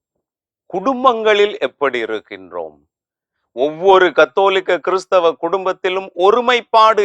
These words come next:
இருக்கின்றதா? ஒவ்வொரு கிறிஸ்தவ குழுமத்திலும்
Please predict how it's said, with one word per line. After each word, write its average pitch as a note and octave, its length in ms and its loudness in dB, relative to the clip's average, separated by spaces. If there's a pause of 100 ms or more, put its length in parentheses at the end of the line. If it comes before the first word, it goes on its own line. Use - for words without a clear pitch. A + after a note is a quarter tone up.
இருக்கின்றதா? F#3+ 640 -6 (1000)
ஒவ்வொரு A#3 960 2 (840)
கிறிஸ்தவ G#3+ 880 0 (260)
குழுமத்திலும் A#3 1120 0